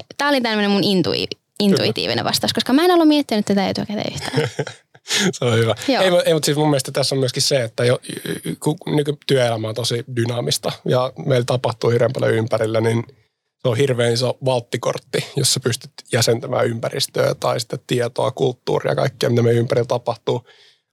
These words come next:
Speaker 2: muotoon, minkä sit pystyisi vielä esittämään silleen, että muutkin tykästyy siitä ideasta ja
Speaker 1: Mm.
Speaker 2: vähän niinku positiivisesti muuttaa sen, ö, oman tiimin tai organisaation matkaa eteenpäin, niin se on semmoinen, millä voi aika niinku pikaisestikin kiihdyttää sitä omaa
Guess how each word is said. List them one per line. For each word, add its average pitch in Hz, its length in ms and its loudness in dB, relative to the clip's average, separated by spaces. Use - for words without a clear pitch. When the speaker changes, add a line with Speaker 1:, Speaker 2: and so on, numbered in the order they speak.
Speaker 2:
muotoon, 117 540 0
minkä 113 260 -4
sit 127 160 -10
pystyisi - 260 -2
vielä 120 180 0
esittämään 139 720 0
silleen, 143 500 -4
että 131 140 -6
muutkin 131 440 0
tykästyy - 520 -2
siitä 127 220 -6
ideasta 139 520 -2
ja 233 160 4
Speaker 1:
Mm. 220 280 -2
Speaker 2:
vähän 131 220 0
niinku 135 180 -6
positiivisesti 127 560 0
muuttaa 123 520 0
sen, 117 320 0
ö, 143 200 0
oman 123 280 2
tiimin 123 440 -2
tai 139 220 -2
organisaation - 760 -2
matkaa 127 460 0
eteenpäin, 131 540 -2
niin 120 60 0
se 135 80 0
on 127 240 0
semmoinen, 123 340 0
millä 117 160 -2
voi 117 100 -4
aika 123 140 -4
niinku 120 260 -4
pikaisestikin 131 840 -2
kiihdyttää 131 540 0
sitä - 180 -4
omaa 139 340 0